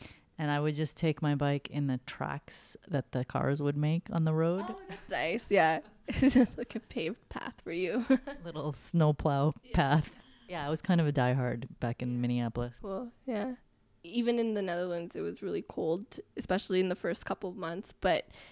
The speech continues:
Speaker 2: yeah, you'd get to your destination. Like, you'd warm up really quickly, you know, bike a little faster and you'd warm up. And if you were dressed, like, if you wore your mitts and had a coat, then yeah, <laughs> you, you were fine, you know, if you just prepared for it.
Speaker 1: Central heating.
Speaker 2: Yeah, yeah.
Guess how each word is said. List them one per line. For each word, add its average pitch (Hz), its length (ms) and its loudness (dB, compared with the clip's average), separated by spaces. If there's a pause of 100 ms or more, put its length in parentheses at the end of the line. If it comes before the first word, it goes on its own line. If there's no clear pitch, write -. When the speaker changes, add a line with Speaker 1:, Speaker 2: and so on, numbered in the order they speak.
(220)
Speaker 2:
yeah, 214 160 6
you'd 196 340 0
get 208 200 8
to - 100 -4
your 226 80 4
destination. 196 600 0
Like, 220 120 0
you'd 240 140 4
warm 240 240 4
up 180 240 0
really 185 220 -2
quickly, - 540 -10 (120)
you 208 80 -6
know, 190 140 0
bike 196 280 2
a 202 40 0
little 202 200 -2
faster - 360 -6
and 190 100 -8
you'd 226 120 -6
warm 180 260 -4
up. 139 180 -6
And 220 180 -2 (100)
if 247 140 -8
you 240 60 -4
were 233 80 0
dressed, - 400 -6
like, 196 140 -4
if - 120 -18
you 190 60 -10
wore 190 220 -6
your 190 100 -4
mitts 147 320 -8
and 196 260 -12 (580)
had - 220 6
a 220 60 8
coat, 175 640 4
then 175 540 -4 (140)
yeah, 196 280 0
<laughs> - 40 -12
you, 233 240 6
you 220 200 6
were 208 120 8
fine, 147 400 -2
you 175 80 -6
know, 170 100 -6
if - 140 -6
you - 80 -8
just - 200 -10
prepared - 380 -8
for - 220 -8
it. - 200 -6 (440)
Speaker 1:
Central 156 300 0
heating. 127 340 4 (100)
Speaker 2:
Yeah, 131 240 -8 (120)
yeah. - 140 -4